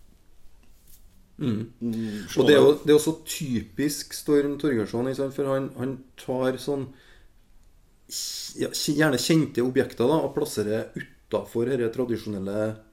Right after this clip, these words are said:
Speaker 2: Mm.
Speaker 1: rammene, ikke
Speaker 2: Mm.
Speaker 1: sant? Og gjerne i dere store, åpne landskapene, områdene, så at ting framstår litt merkelig, da, men
Speaker 2: Mm.
Speaker 1: vakkert likevel,
Speaker 2: Mm.
Speaker 1: ikke sant?
Speaker 2: Ja.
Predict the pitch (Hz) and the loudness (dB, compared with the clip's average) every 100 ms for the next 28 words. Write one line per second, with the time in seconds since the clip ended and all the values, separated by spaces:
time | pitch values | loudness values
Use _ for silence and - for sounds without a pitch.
0 | - _ _ - 131 139 120 156 135 135 | -20 _ _ -6 -2 0 2 2 0 -4
1 | 113 139 139 135 127 113 117 123 110 - | -2 0 2 2 2 -2 -2 -2 -2 -4
2 | - - 135 120 107 131 120 - - 104 | -8 -10 -2 0 0 0 -2 -2 -6 -4
3 | 120 120 117 101 95 107 110 120 120 101 | -2 -4 -6 -6 -4 -4 -4 -4 -4 -6
4 | 107 104 110 113 - - - - - 127 | -6 -6 -6 -8 -18 -20 -20 -20 -4 -4
5 | 123 - - _ - 120 123 123 123 107 | -4 -10 -20 _ -4 -2 -2 -2 -4 -4
6 | - 104 117 113 - - 110 - _ _ | -4 -2 -2 -6 -20 -20 -20 -20 _ _
7 | - - _ _ _ 135 139 143 - - | -20 -20 _ _ _ -6 -4 -4 -6 -8
8 | 104 110 156 165 - 139 139 117 107 90 | -2 0 0 -4 -12 -8 -6 -4 -6 -8
9 | 110 - - 127 127 - - - 123 - | -12 -18 -16 -8 -8 -8 -14 -6 -6 -6
10 | - 143 127 113 110 117 117 123 127 - | -16 -2 0 2 0 -2 -4 -6 -8 -6
11 | 110 | -8